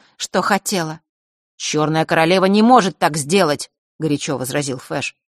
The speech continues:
«Или она совсем глупа?» Диана отрицательно покачала головой,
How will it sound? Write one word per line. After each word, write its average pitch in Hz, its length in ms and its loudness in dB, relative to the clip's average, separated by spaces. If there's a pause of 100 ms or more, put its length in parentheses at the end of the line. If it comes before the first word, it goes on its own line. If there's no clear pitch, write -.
«Или 214 140 4
она 208 180 4
совсем 330 460 4
глупа?» 202 500 0 (840)
Диана 240 320 2
отрицательно 156 580 -4
покачала 143 480 -6
головой, 139 560 -4